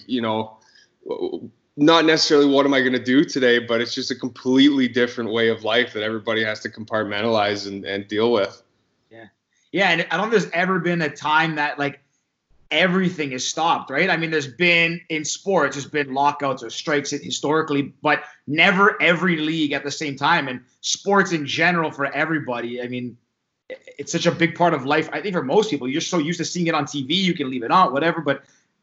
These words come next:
Speaker 2: every league is, like, a stop, which is insane. I mean, I'm, I don't think,
Speaker 1: I,
Speaker 2: hopefully we
Speaker 1: I
Speaker 2: never
Speaker 1: know.
Speaker 2: see something like this again.
Speaker 1: It's crazy. And, and, you know, that's,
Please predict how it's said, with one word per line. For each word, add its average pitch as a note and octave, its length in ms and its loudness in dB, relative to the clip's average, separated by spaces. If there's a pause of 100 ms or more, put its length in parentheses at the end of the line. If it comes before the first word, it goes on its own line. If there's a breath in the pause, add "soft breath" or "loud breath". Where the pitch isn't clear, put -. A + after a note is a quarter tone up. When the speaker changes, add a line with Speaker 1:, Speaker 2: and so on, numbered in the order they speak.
Speaker 2:
every F3+ 460 4
league D3+ 320 -2
is, B2+ 160 -6
like, B2 260 -8 (540)
a E3 60 -12
stop, C3 400 0
which B2 100 -10
is B2 100 -10
insane. B2 460 -8
I G2 60 -10
mean, A2+ 160 -10
I'm, A#2 220 -10 (220)
I C#3 120 2
don't F3 100 2
think, F#3 240 2
Speaker 1:
I, A#2+ 100 -4 (120)
Speaker 2:
hopefully G3 320 4
we D#3+ 60 4
Speaker 1:
I A#2+ 60 4
Speaker 2:
never A2+ 180 2
Speaker 1:
know. A2+ 100 -8
Speaker 2:
see - 100 -20 (140)
something C#3 80 -10
like C#3 140 -6
this B2 100 -14
again. G#2+ 360 -12 (260)
Speaker 1:
It's D#3+ 240 0
crazy. D3+ 520 2
And, B2+ 120 -2
and, C3 300 -2
you C3+ 80 -2
know, C3 120 0
that's, - 540 0